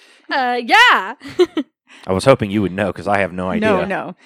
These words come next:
Speaker 3: For shits and giggles, they got married a few weeks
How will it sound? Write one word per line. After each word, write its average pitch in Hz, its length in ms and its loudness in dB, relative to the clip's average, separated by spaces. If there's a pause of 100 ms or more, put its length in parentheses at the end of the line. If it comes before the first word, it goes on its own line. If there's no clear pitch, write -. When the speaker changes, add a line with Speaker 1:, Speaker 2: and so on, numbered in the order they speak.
(160)
Speaker 3:
For 277 140 -4
shits 370 260 -2
and 277 140 -6
giggles, 240 320 -2
they 226 100 0
got 202 220 2
married 226 300 0
a 202 40 0
few 214 220 -8
weeks 208 340 -6